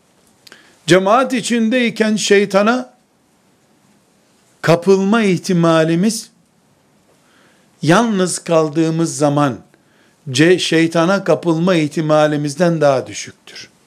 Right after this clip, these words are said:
Bu da ne demek? Cennete giden yol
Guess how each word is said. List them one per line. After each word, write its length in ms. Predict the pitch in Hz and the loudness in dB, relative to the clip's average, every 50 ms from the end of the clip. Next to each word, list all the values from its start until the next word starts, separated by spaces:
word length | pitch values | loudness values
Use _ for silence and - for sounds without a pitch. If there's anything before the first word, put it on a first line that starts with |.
| _ _ _ _ _ _ _ _ _ _ _ _ _ _ _ _ _ _ _ _ _ _ _ _ _ _ _ _ _ _ _ _ _ _ _ _ - | _ _ _ _ _ _ _ _ _ _ _ _ _ _ _ _ _ _ _ _ _ _ _ _ _ _ _ _ _ _ _ _ _ _ _ _ 2
Bu 160 | 170 269 294 | 2 4 6
da 120 | 320 262 | 4 4
ne 160 | 220 202 190 170 | 2 2 -2 -2
demek? 500 | 180 170 165 175 226 - - - _ _ _ _ _ _ _ _ _ _ _ _ _ _ | 0 0 0 -2 -2 -4 -6 -12 _ _ _ _ _ _ _ _ _ _ _ _ _ _
Cennete 500 | - 151 156 160 165 165 170 165 - 202 | 0 0 2 2 2 0 0 0 0 0
giden 400 | 190 156 160 143 135 151 151 151 | -2 -2 -4 -2 0 0 0 2
yol 340 | 143 143 151 180 202 214 220 | 2 2 4 4 2 2 -2